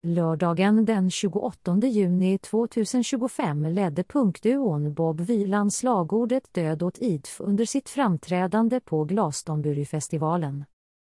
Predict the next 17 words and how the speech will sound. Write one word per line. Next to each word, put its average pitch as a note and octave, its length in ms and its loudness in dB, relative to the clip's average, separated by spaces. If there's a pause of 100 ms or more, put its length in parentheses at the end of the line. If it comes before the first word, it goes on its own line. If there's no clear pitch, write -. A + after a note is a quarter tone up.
(140)
Slagordet E3+ 800 0
möttes B3 560 2
av A3 180 0
omfattande A#3+ 760 2
fördömanden F3+ 880 0
från E3+ 340 0
proisraeliska F#3+ 1000 0
politiker G3 840 -2
och B3+ 120 4
lobbygrupper, D#3+ 920 -2 (260)
som C4 200 0
framställde F#3 720 0
det D3+ 240 -2
som G3+ 240 0
uppvigling E3+ 720 -2
till A#3+ 200 -2
våld. C#3 360 -8